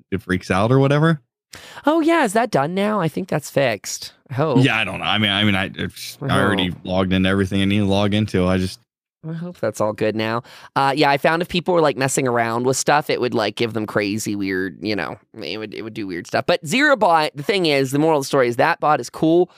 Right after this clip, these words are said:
Speaker 2: but it is gonna take some reading up on, and I did find some YouTube videos on it. So if anyone wants to know more about Zira, there, it's really neat. Dinobot, again, is super highly recommended for, um, spam and stuff like that. I have one setting where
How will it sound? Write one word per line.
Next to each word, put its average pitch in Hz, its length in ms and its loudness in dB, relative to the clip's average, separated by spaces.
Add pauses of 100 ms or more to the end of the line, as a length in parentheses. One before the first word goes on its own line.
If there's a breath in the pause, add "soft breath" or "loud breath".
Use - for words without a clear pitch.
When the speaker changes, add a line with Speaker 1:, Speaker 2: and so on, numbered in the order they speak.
(260 loud breath)
Speaker 2:
but 135 100 2
it 131 60 2
is 139 160 4
gonna 143 100 0
take 139 200 0
some 123 140 -2
reading 123 340 -2
up 123 160 -2
on, 135 240 -2
and 127 100 -6
I 117 40 -2
did 117 140 -4
find 117 240 -4
some 123 120 -8
YouTube 107 400 -10
videos 104 340 -6
on 104 160 -8
it. 101 60 -12
So 120 100 -6
if 117 80 -4
anyone 123 220 -2
wants 123 160 -6
to 120 60 -4
know 120 100 -2
more 113 160 -2
about 104 220 -4
Zira, 113 580 0
there, 107 380 -4 (100)
it's 107 120 -8
really 107 280 -2
neat. 87 180 -8 (300 loud breath)
Dinobot, 139 760 2
again, 110 440 -2
is - 100 -6
super 165 560 0
highly 117 400 0
recommended 104 640 -4
for, 101 340 -4
um, 107 360 -8 (440 soft breath)
spam 156 460 0
and 220 100 -2
stuff - 220 -2
like 262 160 2
that. 294 240 0
I 175 140 0
have 226 260 -2
one 165 480 2 (320 soft breath)
setting 143 640 2
where 123 560 2